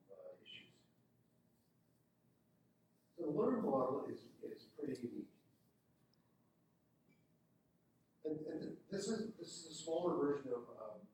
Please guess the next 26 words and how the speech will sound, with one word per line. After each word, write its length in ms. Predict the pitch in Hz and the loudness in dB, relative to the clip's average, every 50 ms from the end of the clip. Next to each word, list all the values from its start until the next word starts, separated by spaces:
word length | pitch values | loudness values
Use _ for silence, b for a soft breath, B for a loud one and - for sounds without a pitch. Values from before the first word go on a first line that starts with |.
| _ - | _ 0
we 160 | 156 156 135 | 2 4 6
have 80 | 139 - | 6 6
one 240 | 131 131 143 147 143 127 | 4 4 4 4 2 2
that 80 | 117 - - | 0 0 0
has 160 | 120 120 120 117 - | -2 -2 -4 -4 -4
all 240 | 131 139 143 143 139 | -2 0 2 2 2
these 100 | 135 120 | 0 0
other 300 | 127 127 - - - - - - - _ _ _ _ _ _ - _ _ _ _ _ _ _ | 0 0 -2 -4 -8 -10 -14 -20 -20 _ _ _ _ _ _ -20 _ _ _ _ _ _ _
balloons 480 | - 113 110 110 113 120 131 - - 113 | -4 -2 0 0 2 2 2 2 2 2
on 160 | - 101 101 | 0 0 -2
it, 80 | 104 107 | -4 -2
but 80 | 110 110 107 | -2 -2 -2
it 20 | 110 110 | -2 -4
would 80 | - | -6
have 80 | - 107 | -8 -10
been 160 | 107 - - | -12 -12 -12
too 240 | - - - 123 117 | -12 -12 -10 -8 -8
much. 400 | - - - - - - - - b b b b b b b b | -8 -8 -8 -10 -12 -14 -16 -20 b b b b b b b b
It's 160 | - - - | -12 -8 -6
just 160 | - 151 - - | -6 -4 -4 -2
too 160 | - - - | -2 0 0
much 160 | - - - | 0 0 0
to 80 | - - | -2 -4
ingest 420 | - - - 104 - - - - | -4 -4 -4 -4 -4 -4 -6 -8
at 80 | - 123 | -6 -4
one 220 | 120 120 - - | -4 -4 -4 -6